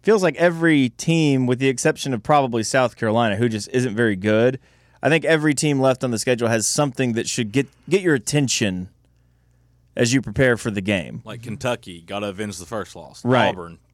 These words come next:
Speaker 2: one of the toughest environments in college basketball.
Speaker 1: Yeah, and, uh, you know, you, you had a really close game with them the first time, uh, where you didn't play well, but you forced them to play like junk. You're gonna go to A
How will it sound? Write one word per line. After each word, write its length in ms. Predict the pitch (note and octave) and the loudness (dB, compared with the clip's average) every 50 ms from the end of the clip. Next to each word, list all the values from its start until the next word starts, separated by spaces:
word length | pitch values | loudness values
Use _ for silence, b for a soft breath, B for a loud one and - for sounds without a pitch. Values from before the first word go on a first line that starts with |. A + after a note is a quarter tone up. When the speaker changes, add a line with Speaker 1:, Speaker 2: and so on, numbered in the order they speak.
| _ _ | _ _
Speaker 2:
one 180 | F#2+ G2+ G#2 G2+ | -14 -12 -12 -12
of 0 | |
the 120 | G2 - | -10 -8
toughest 300 | A2 G#2 F#2+ G2+ - - | -8 -8 -8 -10 -12 -12
environments 500 | G#2 F#2+ G2+ G2+ G#2 G#2 G2+ G2+ F#2 - | -10 -10 -8 -8 -8 -8 -10 -12 -14 -14
in 60 | G2 | -16
college 320 | F#2 A2+ G#2+ G2+ G2+ F2+ F2+ | -12 -8 -8 -8 -8 -8 -6
basketball. 480 | A2+ A2+ G#2+ - - - E2 - - D#3+ | -6 -6 -6 -6 -10 -14 -20 -14 -2 2
Speaker 1:
Yeah, 280 | F#3 G#3 G3+ F#3+ F#3+ | 4 4 6 4 4
and, 180 | E3+ E3 D#3+ F3 | 4 4 2 2
uh, 160 | F3 E3 G#2 - _ _ - E3+ | 0 0 -2 -6 _ _ -20 -16
you 160 | F3 E3 E3 | -6 -2 0
know, 120 | D#3 D3 C3+ | 2 2 2
you, 200 | C3+ C3+ B2+ A2+ - | 2 2 0 0 0
you 100 | A#2 A#2+ | 0 2
had 140 | C#3 D3+ | 4 4
a 40 | C#3 | 2
really 360 | B2+ B2+ D3 D#3+ D#3 D3+ C#3 | 2 2 2 4 4 2 0
close 340 | B2 - - D#3 D3+ D3+ C3+ | 0 0 2 2 2 2 0
game 300 | - C#3 C#3+ C#3+ C#3+ C#3 | 0 0 0 0 2 0
with 140 | B2+ A#2+ - | -2 -2 0
them 280 | C#3+ C#3+ C#3+ C#3 C#3 B2+ | 0 2 2 2 0 -2
the 60 | A#2 | -2
first 340 | - D3 C#3+ C3+ B2+ - - | 0 2 2 2 0 -2 -2
time, 500 | D3 C#3+ C3+ C3+ C3 C3 B2+ B2+ B2 - _ _ _ _ _ _ _ _ - | 0 0 2 2 2 2 0 0 -4 -6 _ _ _ _ _ _ _ _ -4
uh, 220 | - A2+ A2+ A2+ A2 | 0 2 2 2 2
where 160 | G#2+ G#2+ A#2 A2 | 2 0 0 2
you 160 | A#2 D3 D3+ | 4 4 4
didn't 200 | D#3 D#3 D3+ C3+ | 2 2 0 0
play 220 | C3+ C#3+ C#3+ C#3+ | 2 2 4 4
well, 220 | C#3 C#3 C#3 C3+ B2+ | 6 4 4 4 2
but 120 | C3 F#2+ | 0 -4
you 80 | F#2 F#2+ | -6 -2
forced 300 | - - C#3 B2 A#2+ - | 0 2 2 2 0 -2
them 140 | C#3+ C#3 C3 | -2 -2 -2
to 60 | B2 | -2
play 200 | - - C3+ C3 | 0 0 2 2
like 180 | C3 C3 G#2+ A2 | 4 2 2 0
junk. 220 | G#2+ C#3 C3+ C3+ | 0 -2 0 0
You're 100 | B2+ B2+ | 0 2
gonna 160 | C3+ E3 E3 D3 | 2 2 2 4
go 140 | D3+ D3+ | 2 2
to 180 | C#3+ - D#3+ | 2 2 2
A 40 | D3 | 2